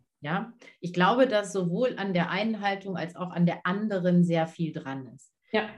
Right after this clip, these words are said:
Speaker 1: Ich, äh, habe jetzt nur in den ernährungswissenschaftlichen Modulen durchaus, und das erschließt sich mir auch, und ich mache die Erfahrung auch am eigenen Körper, gelernt, dass für einen Großteil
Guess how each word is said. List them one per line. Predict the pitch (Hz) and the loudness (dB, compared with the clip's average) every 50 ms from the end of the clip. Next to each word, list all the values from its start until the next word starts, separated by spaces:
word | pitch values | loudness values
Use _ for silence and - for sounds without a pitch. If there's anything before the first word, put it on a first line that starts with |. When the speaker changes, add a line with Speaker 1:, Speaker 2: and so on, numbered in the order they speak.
| - _ _ _ _ _ _ _ _ _ _ | -20 _ _ _ _ _ _ _ _ _ _
Speaker 1:
Ich, | - 262 311 349 359 - - - - - | 0 2 2 2 0 -2 -8 -12 -8 -2
äh, | 226 226 226 220 220 214 - - | 0 2 2 2 2 0 -2 -4
habe | 185 190 208 214 233 240 | -4 0 0 0 2 0
jetzt | 226 214 208 196 175 - 175 | -2 -2 -2 -4 -6 -6 -4
nur | 220 220 226 247 269 285 294 302 311 302 - | -2 0 2 4 4 4 2 2 0 -2 -2
in | 220 220 214 | -2 -4 -2
den | 214 208 202 | -2 -4 -4
ernährungswissenschaftlichen | 180 156 185 180 175 180 196 233 247 240 233 233 226 - - 214 214 - 190 190 180 - 190 185 180 - - 190 175 185 180 170 | -2 0 2 2 4 4 2 2 0 0 0 -2 -2 -4 -6 -8 -8 -8 -8 -8 -6 -6 -8 -8 -8 -8 -8 -6 -2 2 4 4
Modulen | 165 165 165 - - - 190 196 220 247 247 254 262 254 262 269 269 269 _ _ _ _ _ _ _ | 4 4 2 0 -4 -8 -8 -6 -4 -4 -2 -2 -2 -2 -4 -6 -8 -10 _ _ _ _ _ _ _
durchaus, | - 170 170 202 240 277 285 - - - 208 214 220 220 214 | -6 -2 2 4 4 4 2 2 0 0 0 0 0 0 -2
und | 190 | 0
das | 180 175 175 | 0 0 0
erschließt | - 170 - - 190 226 277 - - - | -4 -6 -4 0 2 4 4 4 4 0
sich | - 254 247 247 | -4 -4 -2 0
mir | 240 226 220 - - 185 | 0 2 2 2 0 0
auch, | 202 214 - | 0 0 0
und | 208 180 | -2 -2
ich | 175 175 185 | -2 -2 -2
mache | 185 180 175 | -4 -4 -4
die | - 180 | -2 -2
Erfahrung | 160 170 170 - 180 180 185 190 175 175 - | -2 -2 0 0 2 2 2 2 0 -2 0
auch | 160 180 226 277 269 | 0 0 2 2 0
am | 226 208 196 175 | 0 -2 -2 -2
eigenen | 175 170 175 180 180 170 160 160 | -2 0 2 2 4 4 2 2
Körper, | - - 175 180 190 190 - 208 208 202 - - _ _ _ _ _ - | 0 -2 -2 -2 0 -2 -2 -4 -6 -6 -8 -14 _ _ _ _ _ -2
gelernt, | - 185 175 170 170 180 196 214 220 233 233 - | 2 4 6 6 6 6 6 4 2 0 0 0
dass | 175 175 175 - | 0 0 0 -2
für | - - 170 156 151 151 156 - _ - | -2 0 0 0 0 -2 -8 -12 _ -12
einen | 151 147 143 139 139 131 | -10 -8 -8 -8 -10 -10
Großteil | - 143 170 220 285 330 294 269 - - - 143 127 123 120 123 123 | -6 -2 2 2 4 4 2 2 -2 -6 -8 -6 -6 -6 -8 -10 -12